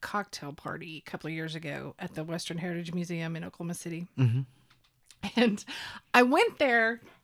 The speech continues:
Speaker 1: specifically to meet Barry Corbin because I'm a huge Barry Corbin fan and have been.
Speaker 2: Mm-hmm.
Speaker 1: Thank the Lord, Barry Corbin is as nice as I thought he was,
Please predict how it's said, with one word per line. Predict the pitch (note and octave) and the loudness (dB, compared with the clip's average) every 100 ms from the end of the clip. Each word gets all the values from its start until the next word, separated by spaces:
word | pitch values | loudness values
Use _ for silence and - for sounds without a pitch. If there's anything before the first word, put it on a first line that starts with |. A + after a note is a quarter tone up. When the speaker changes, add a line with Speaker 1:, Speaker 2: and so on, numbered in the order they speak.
| _ _ _ | _ _ _
Speaker 1:
specifically | - - B3+ A#3 D4 C4+ C#4 - G3+ F#3+ G3 - _ | -18 -10 -8 -4 -4 -2 -4 0 0 2 -2 -10 _
to | - A3 | -2 2
meet | G#3+ - - | 2 2 -2
Barry | F#3+ F3+ F3+ | 0 0 0
Corbin | E3 D3 - G#3 - _ _ _ - | -2 -4 -6 -12 -14 _ _ _ -4
because | G3 F#3+ | 0 2
I'm | F3+ | 2
a | |
huge | F3+ G#3 F#3 | 0 -4 -2
Barry | F3 F3+ | -4 -4
Corbin | - F3 E3+ | -4 -4 -4
fan | E3+ E3 E3 | -6 -6 -4
and | E3+ | -4
have | E3+ D#3+ | -4 -4
been. | C3 - - - | -10 -14 -18 -4
Speaker 2:
Mm-hmm. | A#2+ G2+ G#2 - _ - | 0 0 -2 -10 _ -6
Speaker 1:
Thank | - C4 B3 | 0 0 0
the | G#3 F3+ | -2 0
Lord, | F#3+ F#3 E3+ F3+ G3 - - _ | 2 2 0 -4 -8 -14 -20 _
Barry | G3 G3+ | -2 -2
Corbin | G3 G3+ G3 F#3 | 0 0 0 0
is | E3+ | 0
as | F3+ D#3+ | -2 -2
nice | F3+ E3+ G3 | -2 -2 -4
as | F#3 | -6
I | E3+ | -6
thought | - F3+ | -2 0
he | F3 | 0
was, | E3 D#3 E3 E3+ | -2 -4 -4 -6